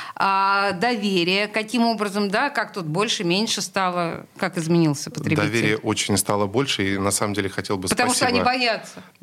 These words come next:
Speaker 2: А, <laughs> согласен. Многие боятся необдуманных решений.
Speaker 1: Да,
Speaker 2: Это
Speaker 1: да, да.
Speaker 2: прежде всего. А, я хотел бы на самом деле сказать, э, большое спасибо вашей радиостанции.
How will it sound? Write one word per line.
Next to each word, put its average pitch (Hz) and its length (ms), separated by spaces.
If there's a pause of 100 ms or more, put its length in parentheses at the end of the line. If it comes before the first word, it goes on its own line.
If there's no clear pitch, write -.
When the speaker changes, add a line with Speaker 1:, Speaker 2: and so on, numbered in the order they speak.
Speaker 2:
А, 110 300
<laughs> - 920
согласен. 123 720
Многие 135 340
боятся 127 380
необдуманных 113 640
решений. 90 680
Speaker 1:
Да, 214 200
Speaker 2:
Это 214 140
Speaker 1:
да, - 60
да. 180 100
Speaker 2:
прежде 98 220
всего. 90 340 (440)
А, 92 260
я 92 240
хотел 113 280
бы 101 140
на 101 120
самом 104 200
деле 98 160
сказать, 104 480
э, 98 220
большое 101 380
спасибо 98 360
вашей 95 320
радиостанции. 95 720